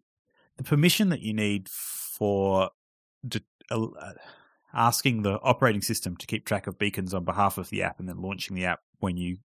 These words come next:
encounter one is the location services always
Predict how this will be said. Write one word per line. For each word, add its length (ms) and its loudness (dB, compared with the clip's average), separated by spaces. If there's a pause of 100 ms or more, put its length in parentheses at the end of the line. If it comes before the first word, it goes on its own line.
encounter 460 0
one 240 -8 (760)
is 260 2
the 120 0
location 560 4
services 560 -2
always 760 0